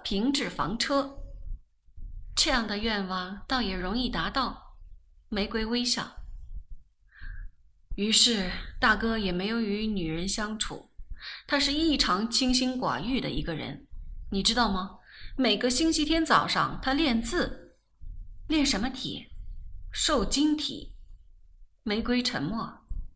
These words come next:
我们趁着月色在浅水湾喝咖啡，我滔滔不绝对玫瑰诉说关于大哥的事。女人们又不高兴去钻研他的内心世界，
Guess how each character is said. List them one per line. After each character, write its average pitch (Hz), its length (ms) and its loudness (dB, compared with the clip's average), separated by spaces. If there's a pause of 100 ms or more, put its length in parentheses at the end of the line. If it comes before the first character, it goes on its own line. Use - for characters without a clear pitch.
(1120)
我 233 100 0
们 233 160 4
趁 277 240 4
着 233 100 2
月 240 240 2
色 - 460 2
在 175 240 0
浅 185 320 0
水 - 200 8
湾 180 240 0
喝 208 200 -4
咖 208 200 -2
啡， 220 400 -6 (720)
我 226 160 2
滔 262 260 2
滔 262 180 -2
不 254 160 -2
绝 175 360 2
对 175 400 0
玫 180 240 0
瑰 220 220 -4
诉 214 220 2
说 214 160 0
关 208 240 0
于 175 120 -2
大 202 240 0
哥 240 180 -2
的 214 100 -6
事。 - 320 0 (1200)
女 233 220 2
人 208 220 6
们 262 320 6
又 285 140 2
不 277 140 -2
高 294 240 8
兴 254 280 2
去 202 140 2
钻 208 240 2
研 180 160 0
他 185 140 2
的 180 100 -2
内 202 180 0
心 233 240 4
世 190 240 6
界， - 400 0